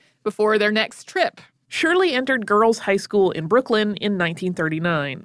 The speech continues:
Speaker 2: and she graduated in nineteen forty-two. She excelled there, and she got scholarships to Vassar and Oberlin. But the Saint Hills could not afford to pay for room and board at either of those schools, so instead,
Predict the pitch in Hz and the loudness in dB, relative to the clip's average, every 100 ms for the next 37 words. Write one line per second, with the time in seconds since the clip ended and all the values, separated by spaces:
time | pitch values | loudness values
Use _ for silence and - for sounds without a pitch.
0 | - 185 - - 254 262 214 185 202 214 | -14 -10 -6 2 2 4 2 2 0 0
1 | 170 165 175 175 156 147 151 - 202 160 | -2 -4 -6 -6 -4 -6 -6 -6 -2 -2
2 | 101 - 156 _ - - 294 - 254 - | -4 -10 -16 _ -10 -2 -2 0 -4 -6
3 | - 196 208 170 131 - - 156 - 190 | 0 2 2 0 -4 -4 -6 -6 -6 0
4 | 190 - - 254 262 220 156 165 - 208 | 0 0 2 4 4 0 -2 -4 -2 -2
5 | 170 139 143 156 147 151 156 - 208 185 | 2 0 0 -2 0 -2 -2 0 2 2
6 | 135 95 85 - - _ _ 214 214 220 | 0 -4 -10 -18 -20 _ _ -2 0 -2
7 | 214 359 349 359 330 - - 233 214 202 | 0 -4 0 0 2 0 -2 2 4 2
8 | 208 190 180 180 165 160 175 151 151 160 | 2 0 0 -2 -2 0 0 0 0 0
9 | 190 185 160 - 160 160 160 156 139 139 | 2 4 4 0 0 0 2 -2 -2 -4
10 | 143 - 170 160 120 85 143 - 175 202 | -4 -4 0 2 2 0 -6 0 0 0
11 | 220 - 359 240 214 254 | -4 0 2 4 4 0